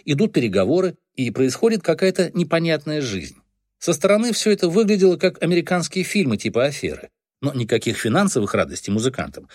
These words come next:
это не приносило. Директора менялись, но присутствовало неподдельное ощущение, что тебя просто хотят наебать.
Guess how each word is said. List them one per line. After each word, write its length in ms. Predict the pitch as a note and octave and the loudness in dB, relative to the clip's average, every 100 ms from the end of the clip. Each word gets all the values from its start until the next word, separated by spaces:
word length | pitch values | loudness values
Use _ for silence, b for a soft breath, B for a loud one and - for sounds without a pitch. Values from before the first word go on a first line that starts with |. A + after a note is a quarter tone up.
| b - | b -4
это 200 | A#2+ C3 | -2 -2
не 80 | |
приносило. 560 | C#3+ F3+ G3 - - - _ _ _ _ _ - | -2 -2 -2 -2 -6 -10 _ _ _ _ _ -2
Директора 540 | E3+ F3+ G3 G3 G3+ | 0 2 4 6 4
менялись, 520 | F3 G3 G#3 F3+ - | 4 2 2 2 -2
но 180 | A#2+ C3 | -2 -2
присутствовало 580 | C3 D3+ A3 G#3 G3+ G3+ | 0 0 0 0 2 4
неподдельное 580 | G3+ G3+ F3+ E3+ C3+ A2+ | 4 2 2 2 2 0
ощущение, 520 | - C#3 - A3+ A3 | -2 -2 -2 0 -2
что 160 | - - | -4 -4
тебя 220 | F#3+ G3+ | -2 -2
просто 340 | - G#3 - | -2 -6 -4
хотят 360 | B2 G#2 A#2 - | -4 -2 -4 -2
наебать. 520 | G2+ D#2+ C#2 - | -4 -6 -10 -18